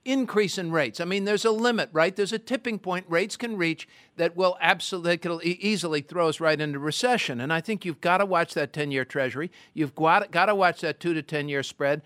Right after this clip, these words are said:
Look for that inversion, because we've watched the Fed do this before in history. And, and, and I'm, while I say my prayers, um, you know, for my good friend Jay Powell all the time, uh,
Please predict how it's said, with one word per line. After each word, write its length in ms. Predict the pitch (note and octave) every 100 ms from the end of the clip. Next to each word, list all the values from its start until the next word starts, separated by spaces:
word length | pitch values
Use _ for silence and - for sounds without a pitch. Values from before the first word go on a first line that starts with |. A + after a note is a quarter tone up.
| _ -
Look 320 | D3+ G#3 -
for 100 | G#3
that 220 | F#3+ F#3
inversion, 480 | E3+ D3+ F3 E3+ F#3 - -
because 320 | - E3+ G3 F3
we've 180 | F#3
watched 280 | E3+ F#3+ G3+
the 80 | G#3+
Fed 300 | - F#3 D3+
do 100 | E3+
this 160 | E3 D#3+
before 460 | D#3+ - E3 D#3+
in 160 | D3+ C#3+
history. 560 | D3 D#3+ - D#3 D3 - _ _
And, 240 | D3+ D3+ C#3+ _
and, 240 | D#3 D3+ -
and 120 | D3
I'm, 160 | D3+ D3+
while 260 | D3+ D#3 D#3
I 80 | D#3
say 240 | - F3+
my 160 | E3+ D3+
prayers, 460 | - D#3+ D#3+ D#3 -
um, 280 | C#3+ C3+ B2 _ _ -
you 100 | D#3+
know, 140 | D3+
for 120 | D3
my 180 | D3 C#3+ B2 -
good 200 | A3 D3
friend 260 | E3 D3+
Jay 160 | D3+ D3
Powell 400 | D#3 F#3 F3+ D3+
all 100 | C3+
the 120 | C3
time, 360 | - G3+ E3 C#3+ _ -
uh, 160 | C#3